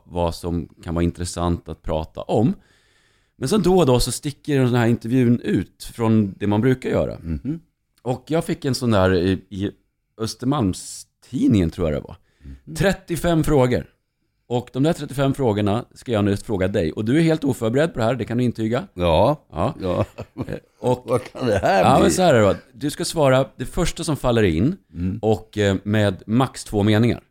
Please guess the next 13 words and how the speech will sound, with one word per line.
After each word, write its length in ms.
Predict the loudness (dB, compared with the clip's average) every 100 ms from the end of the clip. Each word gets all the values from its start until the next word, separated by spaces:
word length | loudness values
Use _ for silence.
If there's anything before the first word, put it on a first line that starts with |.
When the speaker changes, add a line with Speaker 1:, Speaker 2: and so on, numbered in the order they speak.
| _ _ _ -8
Speaker 1:
Så 100 | -2
du 60 |
Speaker 2:
Okej. 100 | 2
Speaker 1:
får 80 | 2
inte 140 | 2 2
lägga 180 | 2
ut 100 | 0 0
texten, 400 | -6 -6 -4 -4
det 60 |
kan 160 | 0 2
vi 60 |
göra 240 | 4 4 2
sen. 480 | 0 -4 -4 -8